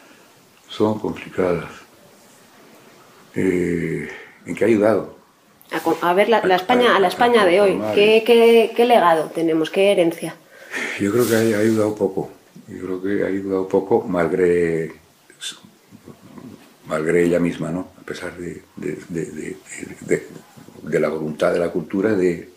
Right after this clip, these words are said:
Speaker 1: elevar el ni-, el nivel cultural, valga la redundancia, de un país, ¿no?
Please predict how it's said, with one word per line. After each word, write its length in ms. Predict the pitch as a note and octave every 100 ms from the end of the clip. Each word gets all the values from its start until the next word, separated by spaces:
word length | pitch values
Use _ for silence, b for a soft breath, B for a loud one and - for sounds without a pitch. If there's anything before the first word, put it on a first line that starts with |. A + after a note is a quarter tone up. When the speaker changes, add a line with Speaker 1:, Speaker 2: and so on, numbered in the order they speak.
| -
Speaker 1:
elevar 300 | E2 D#2+ E2+
el 120 | F#2+ E2+
ni-, 160 | F2
el 180 | E2+ D#2
nivel 300 | D#2+ F2 F#2+
cultural, 480 | - E2 F2 F2+ F2
valga 180 | E2 E2+
la 60 |
redundancia, 520 | E2+ D#2+ D#2+ E2 F2+
de 80 | E2
un 80 | D#2+
país, 260 | D#2 D2+ -
¿no? 180 | - -